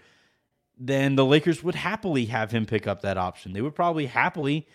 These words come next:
extend his contract, uh, beyond that option if, if that's what it comes down to.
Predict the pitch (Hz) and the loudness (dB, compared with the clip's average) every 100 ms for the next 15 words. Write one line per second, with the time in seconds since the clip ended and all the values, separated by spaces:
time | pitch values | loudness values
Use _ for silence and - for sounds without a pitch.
0 | _ _ _ - 135 - - 143 165 160 | _ _ _ -10 -8 -6 -2 0 2 0
1 | - 135 131 - 135 143 - - 127 127 | -2 -2 -2 0 0 0 -6 -6 0 0
2 | 123 135 135 175 180 151 _ _ _ _ | 0 0 2 2 0 -6 _ _ _ _
3 | - 110 101 95 - - 101 98 - 110 | -4 0 2 0 -2 -6 -6 -6 -4 -6
4 | - 110 - 101 - 104 95 98 95 98 | -6 -10 -4 -4 -2 -8 -6 -8 -6 -8
5 | 90 - 85 | -8 -8 -10